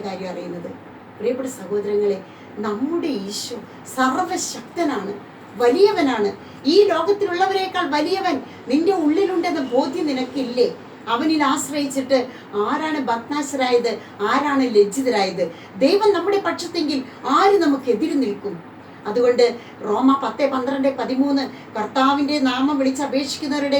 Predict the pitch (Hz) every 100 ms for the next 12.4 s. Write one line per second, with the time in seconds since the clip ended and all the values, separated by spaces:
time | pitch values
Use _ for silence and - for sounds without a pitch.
0 | 269 254 - - - 190 254 330 392 403
1 | 339 302 320 294 269 262 220 208 196 190
2 | 180 - - - - 202 302 294 - 285
3 | 277 269 262 262 - 294 262 302 - 339
4 | 349 370 381 - - - 214 - 277 254
5 | 190 180 190 196 175 170 - - - -
6 | 208 208 214 - - - 226 285 - 330
7 | 262 247 330 - 311 262 262 - 220 -
8 | 208 202 - - 214 339 392 - 294 277
9 | 339 381 339 262 240 - 214 202 196 208
10 | 214 - 254 196 - - - - 196 262
11 | 269 262 - 247 302 - 403 262 269 339
12 | 302 233 190